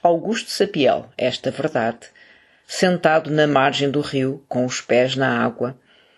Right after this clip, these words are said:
no dia em que inventou o princípio do ciclo da água invertido, e sentiu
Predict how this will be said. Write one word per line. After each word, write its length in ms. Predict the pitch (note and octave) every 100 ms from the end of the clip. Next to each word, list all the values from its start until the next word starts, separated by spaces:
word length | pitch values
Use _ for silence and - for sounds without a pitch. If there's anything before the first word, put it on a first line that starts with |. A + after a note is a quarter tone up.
| _
no 220 | - F3 E3+
dia 400 | G#3+ A3 G#3+ -
em 160 | F3+
que 160 | E3+ -
inventou 760 | E3 G#3+ G#3 F#3+ F#3+ F#3 G3+ G3+
o 40 |
princípio 800 | G#3 F3 E3+ E3 - G#3 G3+ F3
do 240 | C3+ -
ciclo 760 | A2+ - - G3 G#3 - F#3 F#3
da 260 | F3 A2+ G#2+
água 420 | A#2+ C#3+ C#3 D3+
invertido, 840 | D3 D3 D#3 D#3 - A#2 - - - _ _ _ _ - - _
e 80 | G#3+
sentiu 720 | - A3 G#3 G#3 B2 A#2 G2+